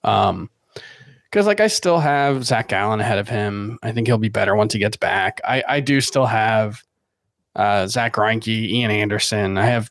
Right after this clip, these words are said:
Charlie Morton and Max Fried just ahead of Sandy Alcantara, and, and I think he could jump those guys fairly easily. But for right now, I feel like top thirty is pretty good <laughs> for, for Sandy Alcantara.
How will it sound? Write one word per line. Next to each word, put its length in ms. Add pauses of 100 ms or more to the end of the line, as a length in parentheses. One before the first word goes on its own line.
Charlie 280
Morton 280
and 100
Max 260
Fried 300
just 360
ahead 180
of 100
Sandy 260
Alcantara, 600
and, 160
and 140
I 80
think 180
he 140
could 180
jump 240
those 240
guys 480 (880)
fairly 360
easily. 460
But 220
for 140
right 180
now, 200
I 100
feel 260
like 300 (400)
top 320
thirty 260
is 80
pretty 300
good 440 (100)
<laughs> 100
for, 360
for 140
Sandy 300
Alcantara. 720